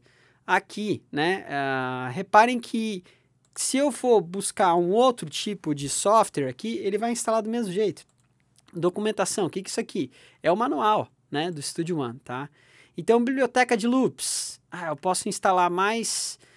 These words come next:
uma outra biblioteca. Instrumento, vamos lá. Impact Drums, instalado. Tudo tá instalado. Presence tá instalado. Isso aqui tá tudo instalado, que é o pacote mais básico, né?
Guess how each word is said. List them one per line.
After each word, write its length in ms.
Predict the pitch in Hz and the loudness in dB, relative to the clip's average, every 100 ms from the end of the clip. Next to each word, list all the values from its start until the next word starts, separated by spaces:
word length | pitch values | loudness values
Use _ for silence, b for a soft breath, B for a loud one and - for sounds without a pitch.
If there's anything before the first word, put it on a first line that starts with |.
| b b | b b
uma 160 | 180 | 2
outra 220 | 220 220 | 2 2
biblioteca. 480 | 196 196 190 170 - - | -2 -2 0 0 -2 -6
Instrumento, 680 | 208 - - 233 202 - - | -4 -4 -2 2 2 0 -2
vamos 200 | 208 196 | 0 0
lá. 120 | 151 | 0
Impact 500 | 175 - 240 233 196 | 0 4 4 2 -6
Drums, 460 | 180 220 131 120 233 | -2 0 0 -4 -6
instalado. 680 | 170 - 180 175 135 120 - b b b b | -4 2 4 4 2 -4 -18 b b b b
Tudo 220 | - 254 | -6 -4
tá 100 | 247 | -2
instalado. 580 | 247 254 220 143 101 117 - | 0 4 4 4 0 -16 2
Presence 640 | 208 214 233 226 - - | 6 6 4 0 -2 -6
tá 200 | - 147 | -8 -6
instalado. 580 | 151 190 185 151 127 113 | -2 2 4 4 0 -8
Isso 160 | - | -8
aqui 140 | 143 240 | -8 -2
tá 120 | 233 | -2
tudo 200 | 233 349 | 0 0
instalado, 360 | 302 302 262 233 | 0 0 0 0
que 80 | |
é 20 | 240 | 0
o 40 | |
pacote 420 | 240 - 233 - | 0 0 -2 -2
mais 240 | 214 240 160 | -4 -4 2
básico, 600 | 156 151 127 117 - 139 | 6 6 6 -4 -8 -4
né? 200 | 190 | -4